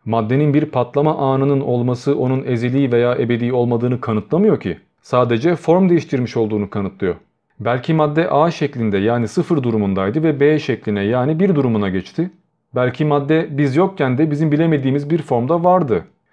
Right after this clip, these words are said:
Sonuçta bizim bilemediğimiz ve zamandan bağımsız bir form yok mu? Tanrı dediğimiz şeyi bu kategorilere koymuyor muyuz zaten? Ama burada boşa kürek çekmeye gerek yok. Neden mi?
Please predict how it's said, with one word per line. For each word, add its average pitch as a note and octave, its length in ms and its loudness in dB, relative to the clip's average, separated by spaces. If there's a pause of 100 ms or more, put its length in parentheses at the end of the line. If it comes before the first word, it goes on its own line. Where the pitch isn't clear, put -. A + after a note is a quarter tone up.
Sonuçta C3+ 500 -2
bizim C3+ 220 0
bilemediğimiz C3+ 640 2
ve B2+ 80 2
zamandan B2 520 0
bağımsız B2 420 0
bir B2+ 100 -2
form B2 280 0
yok G#3 200 2
mu? F#2+ 140 -4 (300)
Tanrı C#3 360 2
dediğimiz E3 440 2
şeyi A2 320 -2
bu D3 80 0
kategorilere C#3+ 560 0
koymuyor F3 380 4
muyuz G2 220 0
zaten? F#2 320 -4 (380)
Ama E3+ 340 2
burada C#3 440 4
boşa C3+ 220 0
kürek G#2+ 240 0
çekmeye G#2 340 -4
gerek A2 320 0
yok. - 260 -6 (220)
Neden D#3+ 260 2
mi? F#2 200 -2